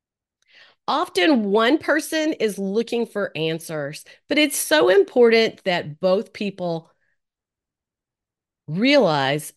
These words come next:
and understand when there's a challenge in your marriage. One person can only hold you up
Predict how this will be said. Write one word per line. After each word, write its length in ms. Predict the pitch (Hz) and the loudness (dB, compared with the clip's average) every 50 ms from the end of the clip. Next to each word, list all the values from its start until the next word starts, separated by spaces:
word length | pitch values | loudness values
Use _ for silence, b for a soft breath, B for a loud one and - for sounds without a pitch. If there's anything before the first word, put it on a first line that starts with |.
| _ - | _ -6
and 160 | 165 170 - - | -4 -4 -4 0
understand 840 | 180 196 202 196 190 - - - 214 202 190 170 156 143 147 139 147 _ _ | 0 2 2 2 0 -2 -2 0 0 2 2 2 0 0 -4 -8 -12 _ _
when 160 | - 170 160 | -2 0 2
there's 220 | 160 151 151 143 156 | 2 2 0 -2 -6
a 60 | 143 | -8
challenge 640 | - - - 202 202 190 165 147 143 143 139 - - _ - | -8 -4 -2 0 0 0 0 -2 -4 -4 -8 -12 -18 _ -8
in 120 | 147 143 | -6 -4
your 120 | 147 143 | -4 -2
marriage. 680 | 143 147 156 156 117 107 95 - 180 - - - - _ _ _ _ _ _ _ _ _ _ _ _ _ _ _ - | -2 0 0 0 0 -2 -4 -6 -8 -10 -12 -14 -14 _ _ _ _ _ _ _ _ _ _ _ _ _ _ _ -14
One 320 | 131 143 165 196 262 330 370 | -8 -2 2 4 6 6 6
person 480 | - 415 427 - - 220 196 185 170 | 6 4 4 4 4 4 2 2 2
can 180 | 170 - 175 165 | 2 0 0 2
only 300 | 165 165 185 208 190 175 | 4 4 4 2 2 0
hold 800 | 160 151 - - 165 170 180 185 202 208 214 220 220 220 214 208 | -2 -6 -6 -2 0 2 2 4 2 2 2 2 0 0 -2 -2
you 140 | 233 233 214 | -4 -4 -4
up 200 | 165 175 - | -4 -6 -8